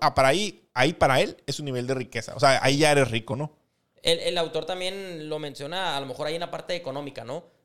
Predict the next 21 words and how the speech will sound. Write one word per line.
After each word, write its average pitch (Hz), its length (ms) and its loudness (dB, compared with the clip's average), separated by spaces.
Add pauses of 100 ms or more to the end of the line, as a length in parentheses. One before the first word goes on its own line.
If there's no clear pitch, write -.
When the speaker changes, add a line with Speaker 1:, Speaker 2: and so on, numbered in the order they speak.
(140)
Speaker 2:
Pero 143 540 -2
también 139 280 -8
en 170 140 -10
algún 147 260 -8
apartado 147 420 -6
ahí 147 120 -8
te 147 160 -12
comenta 127 380 -12
que 147 100 -10
la 127 200 -6
riqueza, 123 1200 -6 (720)
digamos, 127 600 -8 (720)
eh, 120 720 -6 (200)
espiritual 131 840 -2
o 127 100 -14
la 127 100 -6
riqueza 127 440 -6
Speaker 1:
Sí, 139 60 -2
Speaker 2:
de - 60 -4
Speaker 1:
sí. 127 60 -6
Speaker 2:
conocimiento 139 840 -8